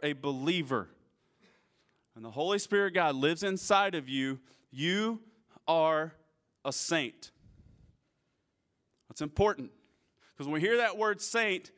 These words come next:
immediately we dive into our knowledge, maybe some of us limited knowledge, of maybe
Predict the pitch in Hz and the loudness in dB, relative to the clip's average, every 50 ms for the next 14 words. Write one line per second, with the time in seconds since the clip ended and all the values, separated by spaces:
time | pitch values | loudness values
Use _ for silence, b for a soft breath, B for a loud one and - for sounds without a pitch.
0 | b b b b - 139 151 165 202 226 226 226 190 185 185 180 170 165 156 170 | b b b b -10 -6 -4 0 0 2 2 2 2 2 2 2 2 2 2 2
1 | 170 175 185 190 185 180 - 180 175 165 160 151 147 151 156 165 175 185 190 185 | 2 2 0 -2 -4 -6 -4 0 0 0 0 0 0 0 2 2 2 2 2 2
2 | 170 160 165 165 160 - - - - 151 156 160 160 170 - - 175 165 160 151 | 2 2 2 2 0 -4 -10 -8 -6 -4 -4 -2 -2 -2 0 2 2 2 2 0
3 | 147 - 151 147 156 170 185 190 170 160 151 147 143 139 143 147 147 147 143 143 | -2 0 2 2 2 2 2 0 0 -2 -2 -2 -2 0 0 0 -2 -2 -2 -4
4 | 143 139 143 147 156 156 160 156 151 | -4 -2 -2 -2 0 0 0 -2 -2